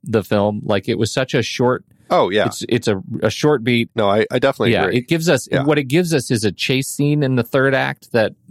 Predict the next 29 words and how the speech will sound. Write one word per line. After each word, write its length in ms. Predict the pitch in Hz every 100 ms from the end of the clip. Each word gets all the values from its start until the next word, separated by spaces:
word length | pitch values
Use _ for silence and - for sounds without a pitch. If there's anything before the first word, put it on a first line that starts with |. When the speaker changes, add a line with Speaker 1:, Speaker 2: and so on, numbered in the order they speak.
| 76
Speaker 1:
where 220 | 120 117
we're 140 | 107 104
running 300 | 110 123 123
through 180 | 139 117
the 80 |
city, 400 | 104 143 139 151 - - - -
and 300 | 117 110 110 -
I 80 | 123
don't 340 | 139 135 -
think 180 | 143 113
the 60 |
movie 320 | 113 107 104 90
needed 400 | 92 95 87 -
it. 300 | - - - -
Speaker 2:
I, 260 | 98 90 87
I 100 | 113
agree. 380 | 113 107 92 76
I, 300 | 110 110 113
I, 40 | 113
I 80 | 131
do, 440 | 101 131 127 127 -
I 120 | 110
do 380 | 90 120 120 123
feel 480 | - 101 92 90 90 _ _ _ _ _ -
there 120 | 92
was 120 | 90
something 280 | 104 95 95
a 60 | 87
little 400 | 90 85 80